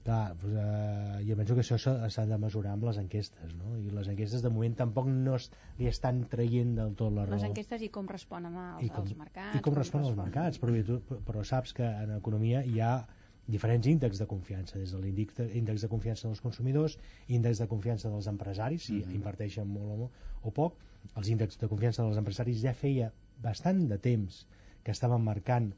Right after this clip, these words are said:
Speaker 1: una inflexió, és a dir, que anaven de baixada, després van venir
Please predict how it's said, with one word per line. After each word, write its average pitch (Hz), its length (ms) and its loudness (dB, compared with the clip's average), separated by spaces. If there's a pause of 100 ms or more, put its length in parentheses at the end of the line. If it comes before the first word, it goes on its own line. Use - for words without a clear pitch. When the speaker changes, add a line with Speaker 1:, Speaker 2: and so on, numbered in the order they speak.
(160)
Speaker 1:
una 120 160 4
inflexió, 110 640 0
és 156 100 -4
a 104 40 -2
dir, 95 100 -2
que 95 80 -6
anaven 101 300 0
de 101 100 -4
baixada, 117 460 -2 (340)
després 120 320 2
van 123 160 4
venir 117 220 2